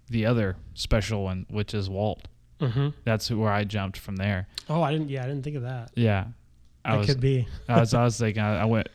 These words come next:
Speaker 1: from
Speaker 2: <clears throat>
Speaker 1: because the only other one that really we've noticed that had some abilities on this island and
Speaker 2: Right.
Speaker 1: is, is Walt.
Speaker 2: Yeah, and with it being kind of a riddle, you know,
Speaker 1: Yeah.
Speaker 2: it's kind of a kid's
Speaker 1: Exactly.
Speaker 2: game. Yeah,
Speaker 1: Exactly.
Speaker 2: <laughs> that's really interesting.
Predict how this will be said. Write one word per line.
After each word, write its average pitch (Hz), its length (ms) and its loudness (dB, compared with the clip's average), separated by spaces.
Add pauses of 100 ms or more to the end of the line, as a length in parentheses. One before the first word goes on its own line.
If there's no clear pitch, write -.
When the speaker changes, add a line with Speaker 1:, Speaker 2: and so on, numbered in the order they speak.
(120)
Speaker 1:
from 107 400 4 (100)
Speaker 2:
<clears throat> 127 400 4
Speaker 1:
because 120 320 4 (340)
the 139 140 4
only 143 180 6
other 120 140 8
one 113 220 6
that 110 160 4
really 110 360 2 (460)
we've 110 220 2
noticed 107 480 2
that 104 100 -4
had 98 320 -2
some 95 340 -6 (760)
abilities 110 640 2
on 101 120 0
this 98 140 -2
island 104 460 0
and 95 240 -4 (120)
Speaker 2:
Right. 117 220 -2
Speaker 1:
is, 101 280 -2
is 107 160 -2
Walt. 104 460 0 (140)
Speaker 2:
Yeah, 127 240 -8
and 156 120 2
with 151 120 0
it 135 100 -10
being 160 220 2
kind 151 220 -2
of 131 80 -2
a 123 60 -2
riddle, 143 520 0 (240)
you 113 140 -2
know, 107 80 4
Speaker 1:
Yeah. 101 40 4
Speaker 2:
it's 98 100 2
kind 143 180 -2
of 127 80 -2
a 123 60 0
kid's 143 220 2 (140)
Speaker 1:
Exactly. 117 420 4
Speaker 2:
game. 135 100 -4
Yeah, 131 120 2
Speaker 1:
Exactly. 113 520 2
Speaker 2:
<laughs> - 20 -16
that's 143 260 -4
really 131 380 0
interesting. 127 520 -4